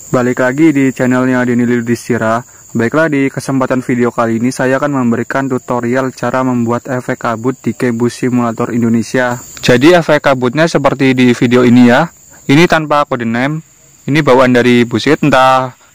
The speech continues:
ini bug, entah apa juga saya tidak tahu. Baiklah, nggak usah lama-lama lagi, langsung saja kita menuju ke tutorialnya.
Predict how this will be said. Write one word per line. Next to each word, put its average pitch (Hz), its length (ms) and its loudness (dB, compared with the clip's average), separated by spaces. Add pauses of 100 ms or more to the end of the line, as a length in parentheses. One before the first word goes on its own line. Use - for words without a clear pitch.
ini 139 160 -2
bug, 151 320 -2
entah 135 400 2
apa 151 160 0
juga 147 160 2
saya 143 160 0
tidak 127 400 2
tahu. 131 240 2 (520)
Baiklah, 180 400 2
nggak 135 160 2
usah 143 160 0
lama-lama 135 480 2
lagi, 139 240 2
langsung 143 320 0
saja 131 320 2
kita 139 320 2
menuju 131 480 0
ke - 80 -2
tutorialnya. 123 800 2